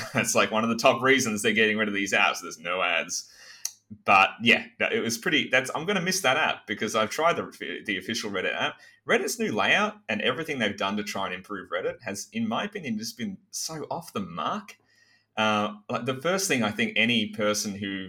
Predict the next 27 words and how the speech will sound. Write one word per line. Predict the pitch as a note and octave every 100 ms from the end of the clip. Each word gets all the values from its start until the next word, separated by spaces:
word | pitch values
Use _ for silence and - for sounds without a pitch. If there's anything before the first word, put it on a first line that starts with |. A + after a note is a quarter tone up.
| -
uses | G#2 G#2 G2+ F#2+
Reddit | G2 F2+ -
does, | C3+ F3 G#2 G#2 - _
who's | G#2+ G#2+ G#2
been | G2
using | A2 C3
it | G#2+
for | -
a | F#2+
while, | F#2 B2+ B2 F#2+ G2 - _
is | A2+ G#2+ G#2 - _ -
instead | G#2+ G#2 D3
of | A#2+
going | A2+
to | F#2+
reddit | F2 A#2 C3+
dot | F#2 D#2+ -
com | E2 D#2+ -
forward | - E2+ D#2
slash, | - D2+ D#2 -
you | F2
know, | E2 E2 -
ah, | - E2+ E2+ E2
whatever, | E2 E2 E2+ D#2 F2+
maybe | F2 E2+
programmer | - E2 D#2+ D#2 D#2
humor, | D#2 D#2+ F2+